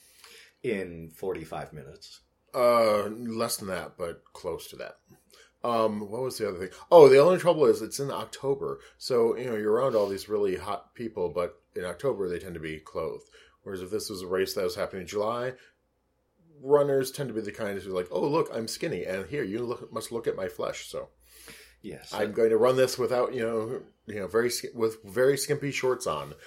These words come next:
Speaker 2: and it's like, I'm all for that. But no, that doesn't happen in October.
Speaker 1: No. It, it was always a pleasure at the old place back in Flint when the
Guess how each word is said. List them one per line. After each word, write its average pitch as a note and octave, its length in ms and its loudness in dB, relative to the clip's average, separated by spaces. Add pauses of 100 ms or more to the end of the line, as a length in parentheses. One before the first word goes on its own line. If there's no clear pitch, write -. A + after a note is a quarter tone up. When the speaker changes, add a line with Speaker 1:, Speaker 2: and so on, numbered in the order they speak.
(220)
Speaker 2:
and F2 560 -8
it's F2+ 160 -10
like, D#2+ 200 -8
I'm F2 200 -10
all G2+ 140 -4
for F2+ 160 -10
that. F2 260 -8 (680)
But A#2 160 6
no, F2+ 100 -2
that E2 140 -4
doesn't E2+ 240 -8
happen D#2+ 160 -10
in D#2 100 -12
October. - 420 -16 (320)
Speaker 1:
No. D#2 420 -16 (600)
It, G#2+ 340 -2 (440)
it B2+ 140 0
was B2 180 0
always B2 580 -2
a D#2+ 60 -10
pleasure E2 720 -12
at E2 300 -14
the D#2 300 -18 (440)
old E2+ 360 -12
place D#2 360 -14
back D2 320 -14
in D2 120 -16
Flint D2 640 -16 (720)
when D2+ 480 -14 (220)
the D2 420 -14